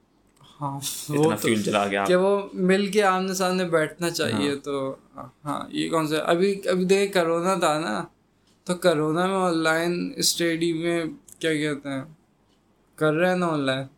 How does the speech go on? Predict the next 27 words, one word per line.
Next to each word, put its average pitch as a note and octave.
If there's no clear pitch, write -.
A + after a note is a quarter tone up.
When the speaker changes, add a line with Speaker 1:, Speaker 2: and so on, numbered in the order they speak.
Speaker 1:
اور -
Speaker 2:
ہوں۔ C3
Speaker 1:
وہی D3+
جو D#3
لوگ E3
کہتے D#3+
تھے D#3
آن D3+
لائن D3
totally D#3
useless D3
ہے، D3
اب C3
وہ C3
مجبوراً D3+
بیٹھ D3+
کے D#3+
آن D3+
لائن D3
سیکھ C3+
رہے B2+
ہیں۔ -
جبکہ C3+
Speaker 2:
تو -
اسی A#2+
طرح A#2+
اپنی B2